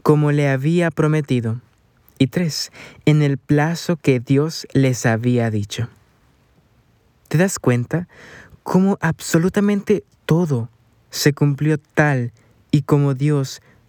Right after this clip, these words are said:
lo tenía planeado? Tal y como Dios lo había prometido. Nada se retrasó en ningún momento. Somos nosotros, los humanos,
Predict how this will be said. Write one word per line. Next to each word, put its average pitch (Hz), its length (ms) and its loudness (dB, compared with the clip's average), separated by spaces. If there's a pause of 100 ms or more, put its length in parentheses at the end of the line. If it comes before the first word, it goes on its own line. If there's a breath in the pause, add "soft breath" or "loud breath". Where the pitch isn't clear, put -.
lo 135 160 2
tenía 131 440 0
planeado? 117 580 -2 (1400 loud breath)
Tal 165 220 0
y 185 80 -2
como 143 400 0
Dios 185 480 -2
lo 139 200 2
había 127 360 0
prometido. 120 580 -2 (1080)
Nada 180 440 2
se 139 160 0
retrasó 127 600 -2 (380 loud breath)
en 156 220 2
ningún 151 400 2
momento. 180 580 -2 (1800 loud breath)
Somos 156 340 0
nosotros, 143 720 -4
los 120 180 -4
humanos, 127 640 -4